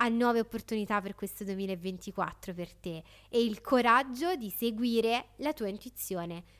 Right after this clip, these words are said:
nel mondo degli affari, per esempio, e l'abilità di vedere oltre gli ostacoli finanziari. Imparare quindi a gestire il denaro in modo saggio, investire in te stessa e nel tuo sviluppo personale e professionale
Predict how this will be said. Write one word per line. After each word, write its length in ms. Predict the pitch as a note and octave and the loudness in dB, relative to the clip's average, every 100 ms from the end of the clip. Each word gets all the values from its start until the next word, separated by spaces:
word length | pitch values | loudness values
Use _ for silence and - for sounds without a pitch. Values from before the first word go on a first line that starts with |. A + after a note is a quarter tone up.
| - | -4
nel 200 | A3 A3 | 0 0
mondo 260 | A3 B3 | 0 0
degli 200 | C4 C4 | 0 0
affari, 480 | D#4+ D#4+ - - F#3+ | -2 -4 -10 -10 -10
per 140 | F#3+ G3+ | -6 -6
esempio, 640 | G#3 F#3 F3 E3+ A3 B3 | -4 -6 -6 -8 -6 -4
e 100 | G#3+ | -4
l'abilità 640 | G3 F#3 G3+ D4+ D4+ G#3 - - - - | -4 -4 -2 0 4 4 4 -2 -20 -6
di 200 | A3 C#4 | 2 4
vedere 680 | F4+ C4+ G3+ G3+ C4 - - | 6 4 2 2 0 -4 -4
oltre 420 | A3+ G#3 - B3+ | -2 -2 -2 -2
gli 60 | C4 | -2
ostacoli 500 | - - D#3+ G3 A3 | -6 -6 -6 -6 -8
finanziari. 760 | A#3+ A#3+ A#3 - E3 D3+ E3+ - - - - | -6 -8 -8 -10 -10 -10 -14 -18 -20 -20 -4
Imparare 480 | B3 G#3+ C4 F#4 G4+ | -2 2 4 4 4
quindi 240 | D#4+ B3 | 2 0
a 100 | G3+ | -2
gestire 640 | F#3+ - - - F#4+ G#4+ | -4 -4 -4 -2 4 4
il 120 | A3 F#3+ | 4 2
denaro 360 | G3+ G3+ F#3+ | 0 0 0
in 80 | F#3 | -2
modo 240 | F#3 F3+ | -4 -6
saggio, 640 | F3 C4+ A3 F3+ E3+ F3+ - | 2 4 4 2 -6 -8 -6
investire 640 | A3 G3 G3 - - C4+ B3 | -6 -6 -6 -10 -4 0 0
in 220 | G3 F#3 | -2 -6
te 120 | F#3 | -10
stessa 720 | - - F#4+ F4+ - - D#3+ - - - - | -8 -2 0 0 -2 0 0 -2 -16 -20 -10
e 120 | A#3+ | -2
nel 180 | A3+ A3 | -2 0
tuo 120 | C4+ | -2
sviluppo 400 | A3 A#3+ A3+ - | -2 -2 -4 -8
personale 840 | G3+ F#3+ - C4 G3+ F3+ G#3+ - - | -10 -8 -4 -2 -2 -2 -4 -6 -4
e 140 | C4+ | -4
professionale 840 | B3+ E4 - - F#4 C#4 E3 E3 D#3 | -2 -6 -6 -6 -4 -2 -4 -8 -12